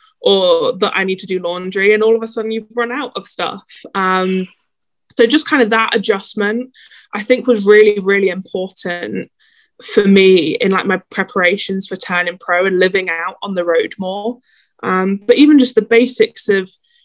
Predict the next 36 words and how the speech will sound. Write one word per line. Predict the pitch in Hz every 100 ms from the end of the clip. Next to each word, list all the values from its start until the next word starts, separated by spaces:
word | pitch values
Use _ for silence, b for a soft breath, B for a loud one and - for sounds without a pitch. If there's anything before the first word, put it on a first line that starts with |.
| -
you | 220
know, | 196 180 -
learning | 214 220 214 214
on | 208
what | 214 -
to | -
pack | - 226 226 -
each | 208 - -
week | 165 127 - - - -
and | 185 185 185 B B
not | 214 220 -
forgetting | 226 214 214 - 202
every, | 185 185 -
anything, | 185 185 185 175 170
making | 190 196 202
sure | - 190
that | 185 190
you've | 196 -
got | 208 180 180 - b b b -
a | 208
mini | 214 214 208
medicine | 208 214 226 - 185
bag | 180 165 - - 196 -
in | 185
your | 175
golf | 165 - -
bag | 175 170 208
at | 196
all | 190 196
times | - 170 175 190 214
in | 196
case | 190 185 190
you | 196
get | 190
a | -
blister. | 196 196 - - -